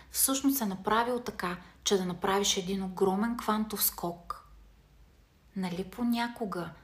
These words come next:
за да скочим максимално високо,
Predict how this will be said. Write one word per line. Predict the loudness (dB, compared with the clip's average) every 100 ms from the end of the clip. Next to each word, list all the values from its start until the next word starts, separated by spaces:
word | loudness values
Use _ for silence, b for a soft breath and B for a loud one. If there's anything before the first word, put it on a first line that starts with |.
| -12
за | -10 -8
да | -6
скочим | -2 -2 0 2 4 2 0 0 -6 B B -8
максимално | -2 2 2 2 -2 0 0
високо, | 0 2 2 2 0 -6